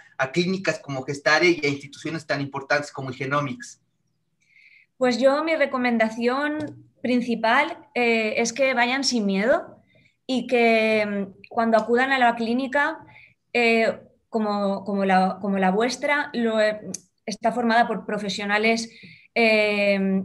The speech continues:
Speaker 2: muy importantes en el campo de la reproducción.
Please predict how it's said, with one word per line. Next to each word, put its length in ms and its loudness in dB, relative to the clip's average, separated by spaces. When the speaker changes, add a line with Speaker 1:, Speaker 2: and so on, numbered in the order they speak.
Speaker 2:
muy 220 2
importantes 760 2
en 60 -2
el 100 -4
campo 200 -2
de 60 4
la 80 2
reproducción. 840 -4